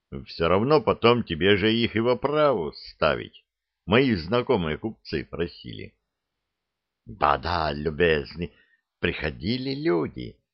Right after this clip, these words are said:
Делал я прекрасные броши, кулоны, подвески». Ювелир говорил, а сам не отводил глаз от камней. Мы пересчитали камни, договорились о сроках и оплате.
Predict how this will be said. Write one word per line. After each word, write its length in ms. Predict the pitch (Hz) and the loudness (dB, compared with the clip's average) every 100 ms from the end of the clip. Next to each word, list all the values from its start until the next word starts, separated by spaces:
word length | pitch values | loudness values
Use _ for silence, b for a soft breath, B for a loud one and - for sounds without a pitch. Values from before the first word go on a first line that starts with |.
| _ _ | _ _
Делал 580 | 90 101 120 113 135 131 | -4 4 6 6 4 2
я 200 | 131 131 | 2 0
прекрасные 840 | - 123 120 95 113 110 - 113 110 | 0 -2 0 2 2 2 -4 -4 0
броши, 580 | 104 110 117 - 135 | 4 4 2 -2 -8
кулоны, 640 | - 92 76 76 85 101 110 | -4 -2 0 2 2 0 -2
подвески». 1000 | - 101 120 131 151 143 - - 65 - _ _ _ _ _ _ _ _ _ _ _ | 0 0 -2 -2 0 0 -4 -14 -12 -12 _ _ _ _ _ _ _ _ _ _ _
Ювелир 640 | 78 92 110 113 127 107 95 | -2 2 4 4 4 2 2
говорил, 800 | 95 92 92 127 131 113 76 - _ _ _ _ | 2 4 4 2 0 0 -2 -8 _ _ _ _
а 140 | 90 | 0
сам 460 | 90 - 143 139 123 | 0 4 4 4 2
не 80 | 123 | 2
отводил 520 | 110 101 101 107 107 | 2 2 2 0 0
глаз 360 | 85 87 92 - - | 0 2 2 0 -8
от 220 | 80 - | -10 -8
камней. 640 | - 78 67 60 55 - _ _ _ _ _ _ _ _ - | -6 -6 -6 -8 -12 -16 _ _ _ _ _ _ _ _ 2
Мы 180 | 156 | 4
пересчитали 640 | 165 170 - 160 - 110 104 | 6 4 2 0 6 6 6
камни, 580 | - 101 98 95 90 - _ _ _ - | 4 4 4 0 -4 -8 _ _ _ 0
договорились 680 | 98 139 175 180 143 - | 6 8 8 6 4 2
о 100 | 87 | -2
сроках 560 | - 107 101 - 71 - | 0 0 0 0 -8 -6
и 40 | |
оплате. 640 | 69 - 131 139 117 113 | -8 0 4 4 2 -2